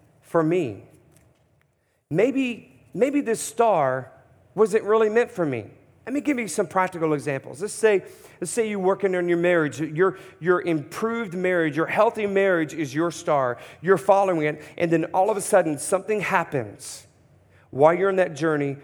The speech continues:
for a better marriage, and it's like the star's faded. The star's faded. Maybe, maybe your, your, your spouse, you, you understand that your spouse maybe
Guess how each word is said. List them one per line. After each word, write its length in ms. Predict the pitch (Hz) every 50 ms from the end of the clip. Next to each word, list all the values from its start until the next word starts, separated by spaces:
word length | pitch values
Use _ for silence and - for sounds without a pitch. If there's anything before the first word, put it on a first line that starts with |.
| - - -
for 140 | - 147
a 40 | 139
better 300 | 120 113 147 147 175 175
marriage, 600 | 160 151 139 131 123 123 120 117 113 - - - - _ _ _ _ - - - - _ _ _
and 140 | - 143 143
it's 160 | 139 143 -
like 320 | 147 135 127 120 - - - - - - _ _ -
the 80 | 131 131
star's 440 | - - - 139 123 117 113 -
faded. 360 | - - 120 110 104 101 104 - - - _ _ _ _ _ _ _ _ _ _ _ _ _ _ _ _ -
The 80 | 135
star's 360 | 135 - - 131 120 120 110 -
faded. 380 | - 120 110 104 98 98 - - _ _ _ _ _ _ _ _ _ _
Maybe, 380 | - 147 151 139 143 139 127 - - - - - - -
maybe 240 | 135 147 151 143 147
your, 340 | 139 131 131 139 135 135 139 - - - _ _ _ _ -
your, 180 | 139 143 151
your 220 | 143 143 147 139 135
spouse, 640 | - - - 170 156 147 135 123 120 - - - - - _ _ _ _ -
you, 140 | 143 143 147
you 320 | - 151 147 147 151 -
understand 500 | 156 156 151 151 151 - 165 151 143 139
that 20 |
your 120 | 143 143 135
spouse 380 | - - 151 143 143 139 143
maybe 360 | - 143 143 139 139 131 120